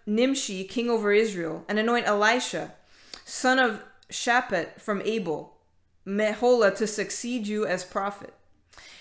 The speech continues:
Jehu will put to death any who escape the sword of Hazael,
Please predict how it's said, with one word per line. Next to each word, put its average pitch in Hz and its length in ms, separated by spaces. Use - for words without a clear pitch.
Jehu 262 380
will 285 160
put - 240
to 262 100
death 220 340
any 254 200
who 262 180
escape 233 480
the 208 100
sword 226 300
of 196 140
Hazael, 190 680